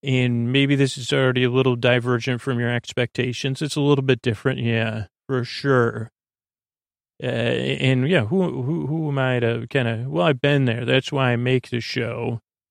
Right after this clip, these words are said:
Also, you, my s-, <laughs> thoughts tend to be disjointed. So that maybe make you more skeptical at first. So all I can say is give it a few tries. Uh, let me, if you're new, let me give you a couple other pieces of information. Structurally, the show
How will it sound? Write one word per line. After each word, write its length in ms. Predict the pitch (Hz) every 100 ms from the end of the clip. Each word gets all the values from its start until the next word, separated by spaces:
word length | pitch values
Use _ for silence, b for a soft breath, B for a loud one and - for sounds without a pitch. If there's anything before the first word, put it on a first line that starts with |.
| _ _ _ _ _
Also, 300 | - - 160
you, 320 | 127 127 123
my 200 | 123 123
s-, 260 | 117 - -
<laughs> 200 | 110 -
thoughts 380 | - - 165 -
tend 200 | 156 147
to 60 |
be 100 | 131
disjointed. 720 | 117 127 - - 139 135 113 123
So 380 | - 131 127 127 _ _ _ _ -
that 320 | 135 147 160
maybe 600 | 147 147 143 143 135 131 _ _ -
make 260 | 143 143 -
you 60 |
more 260 | 131 147 208
skeptical 640 | - - 120 - - 131
at 80 | 131
first. 580 | - 180 123 113 - - _ _ _ _ _ _ _ _ _
So 80 | 185
all 120 | 190 175
I 60 |
can 120 | 165 151
say 200 | 160 147
is 120 | 127
give 200 | 147 147
it 20 |
a 40 |
few 140 | 139 147
tries. 380 | - 131 123 135
Uh, 120 | 127
let 200 | 127 147
me, 200 | 147 143
if 100 | 123
you're 80 | 139
new, 180 | 139 127
let 120 | 131
me 80 | 123
give 180 | 127
you 80 | 123
a 60 | 113
couple 380 | - 123 131 120
other 180 | 120
pieces 360 | 113 131 - 120
of 60 | 123
information. 640 | 113 135 120 120 - 123
Structurally, 880 | - - 185 196 - 156 127 113 120
the 80 | 123
show 540 | - 123 117 117 120